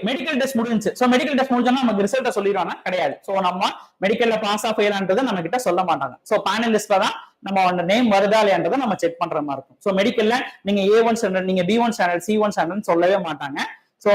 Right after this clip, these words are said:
மெடிக்கல் டெஸ்ட் எல்லாத்தையும் அவங்க வந்து ஃபைனலா போர்டுக்கு சென்ட் பண்ணுவாங்க. போர்டு வந்து ஃபைனலைஸ் பண்ணிட்டு உங்களுக்கு பேனல் லிஸ்ட்டை ரிலீஸ் பண்ணுவாங்க. So, இப்படிதான் நமக்கு, அஹ், ஏ எல் பியோட டி வி and மெடிக்கல் அது நடக்க போகுது. ஓகேங்களா? So, இப்ப நான் சொன்ன டாக்குமெண்ட்ஸ் and, அஹ், இதுல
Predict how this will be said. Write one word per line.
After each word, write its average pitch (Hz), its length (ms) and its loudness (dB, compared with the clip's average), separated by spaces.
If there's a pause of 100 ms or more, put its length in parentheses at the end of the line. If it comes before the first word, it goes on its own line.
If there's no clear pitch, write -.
(100)
மெடிக்கல் 220 320 4
டெஸ்ட் 226 200 2
எல்லாத்தையும் 202 360 2
அவங்க 208 180 2
வந்து 190 280 0
ஃபைனலா 208 420 -2
போர்டுக்கு 208 360 2
சென்ட் 185 140 -4
பண்ணுவாங்க. 175 340 -8 (340)
போர்டு 240 200 4
வந்து 233 200 2
ஃபைனலைஸ் 220 400 0
பண்ணிட்டு 196 320 0
உங்களுக்கு 196 300 2 (340)
பேனல் 226 300 0
லிஸ்ட்டை 214 300 2
ரிலீஸ் 170 280 0
பண்ணுவாங்க. 135 320 -8 (100)
So, 202 160 0
இப்படிதான் 196 420 2
நமக்கு, 185 260 0 (340)
அஹ், 147 160 -4
ஏ 185 100 4
எல் 220 120 2
பியோட 214 220 2
டி 196 160 0
வி 214 140 0
and 190 120 0
மெடிக்கல் 170 340 0
அது 170 160 2 (280)
நடக்க 165 260 -4
போகுது. 120 280 -8 (100)
ஓகேங்களா? 156 320 -6 (440)
So, 220 80 2
இப்ப 208 120 0
நான் 190 120 -6
சொன்ன 233 240 -2
டாக்குமெண்ட்ஸ் 226 520 -2
and, 190 200 0 (260)
அஹ், 175 580 -4 (100)
இதுல 202 220 2